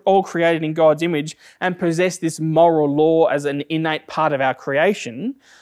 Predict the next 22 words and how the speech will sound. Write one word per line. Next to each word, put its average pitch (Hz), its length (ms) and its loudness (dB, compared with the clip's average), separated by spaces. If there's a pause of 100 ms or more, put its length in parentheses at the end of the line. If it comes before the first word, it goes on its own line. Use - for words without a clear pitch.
(200)
or 165 260 0
moral 165 480 4
code 151 460 2
a-, 143 220 0
as 147 260 0
humanity, 147 720 -2 (540)
it 214 160 2
would 254 160 0
be 311 100 0
plausible 135 640 -2
that 254 240 0
cultures - 480 -4
would 170 140 -2
exist 165 480 -4
where 202 80 2
murder 175 320 0
was 185 160 -4
completely 233 460 -4
fine 147 440 -2 (400)
and 214 300 -2
a 185 60 -2
non-issue. 165 1040 -4